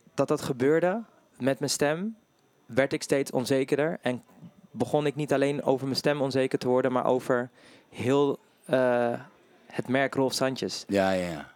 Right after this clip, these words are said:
Speaker 1: Zo van, wow.
Speaker 2: Ja.
Speaker 1: Eh, omdat je dan heel goed kan nadenken en kan relativeren en kan sti-, want ik moest werkelijk waar stilstaan, omdat ik niks kon doen.
Speaker 2: Ja, ja, ja.
Speaker 1: Dus zowel de studio niet in, als geen optredens, als
Speaker 2: Ah.
Speaker 1: in die avonds gecanceld.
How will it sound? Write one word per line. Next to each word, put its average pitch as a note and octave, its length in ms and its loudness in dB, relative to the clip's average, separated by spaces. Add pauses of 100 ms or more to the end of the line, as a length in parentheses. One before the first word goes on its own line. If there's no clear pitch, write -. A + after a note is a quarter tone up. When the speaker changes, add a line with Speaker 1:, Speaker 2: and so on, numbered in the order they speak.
Speaker 1:
Zo - 200 0
van, A#2+ 260 0
wow. A2+ 320 0 (400)
Speaker 2:
Ja. A2+ 480 0
Speaker 1:
Eh, - 60 -4 (220)
omdat C3 340 0
je C#3+ 60 -2
dan B2+ 220 0
heel B2+ 200 0
goed C#3+ 140 -2
kan B2+ 160 0
nadenken B2+ 520 0
en A#2 60 -6
kan B2 100 0
relativeren B2 680 0
en A#2 320 -2
kan A#2+ 220 0 (100)
sti-, - 300 -6
want A#2+ 260 -4
ik B2 100 -8
moest C#3+ 320 -4 (600)
werkelijk C3 400 -4
waar A#2 120 0
stilstaan, C3+ 500 0
omdat A2+ 200 -2
ik - 60 -8
niks A#2+ 260 -4
kon B2+ 220 0
doen. A#2 120 2
Speaker 2:
Ja, A2+ 120 6
ja, G#2+ 180 4
ja. G2+ 160 2
Speaker 1:
Dus F2 120 -6
zowel A#2 200 0
de A2 60 -10
studio C3+ 320 -2
niet B2+ 200 -4
in, A#2+ 180 0
als - 140 -2
geen A2+ 200 -2
optredens, A#2+ 480 0
als G2+ 240 0
Speaker 2:
Ah. F#2+ 60 -2
Speaker 1:
in A2+ 180 -2
die G#2+ 140 -4
avonds B2 320 0
gecanceld. B2 500 -2